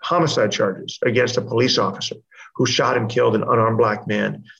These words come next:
on the steps of his own home. It's that kind of work, holding police accountable. The lawsuit we filed against ghost gun manufacturers, the companies profiting off of shipping illegal firearms into our communities, designed to be used in crimes.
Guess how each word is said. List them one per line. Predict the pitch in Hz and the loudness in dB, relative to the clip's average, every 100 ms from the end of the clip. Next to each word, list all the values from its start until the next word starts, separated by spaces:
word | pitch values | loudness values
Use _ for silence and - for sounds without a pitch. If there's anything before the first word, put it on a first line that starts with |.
| _ 135 | _ -2
on | 135 | 0
the | |
steps | - 160 160 - | 0 0 0 2
of | 143 | 2
his | 135 | 2
own | 147 | 0
home. | 120 156 202 - - _ _ _ _ _ _ - | 0 0 0 -2 -10 _ _ _ _ _ _ -2
It's | - - - - _ - | -2 -2 -8 -14 _ -4
that | 165 - | -2 -2
kind | - 170 180 | -2 0 2
of | 131 | 2
work, | 101 - - | 0 0 -2
holding | - 160 165 156 | -2 2 2 2
police | 135 147 127 | 0 0 -2
accountable. | 113 101 98 - _ _ _ | -4 -6 -6 -12 _ _ _
The | 127 | 0
lawsuit | 160 180 - | 2 0 -2
we | 135 | -2
filed | 131 131 127 | 0 0 0
against | 120 123 120 120 | 0 -2 -2 -2
ghost | 113 147 - | 2 2 0
gun | 120 110 | -2 0
manufacturers, | 107 110 110 - 127 139 - 104 | -2 -2 -4 -2 -2 -2 -4 -4
the | - | -4
companies | - 160 147 113 | -4 -2 -2 -2
profiting | - 151 170 - - - _ _ _ - | -4 -2 -2 -2 -4 -8 _ _ _ -4
off | - 135 | 0 0
of | - | 2
shipping | 170 - 131 - 156 | 0 2 0 0 2
illegal | 151 139 131 | 4 4 2
firearms | 139 143 127 110 104 | 0 2 2 0 -2
into | 123 - | -2 0
our | 113 120 | 0 0
communities, | 113 117 143 120 - - - 101 | -2 -4 -2 -4 -8 -10 -10 -4
designed | 127 120 147 156 | -2 0 2 2
to | 120 | 0
be | 110 | 0
used | 120 120 | 0 0
in | 120 107 | -2 -2
crimes. | 127 135 113 - | -2 0 -2 -6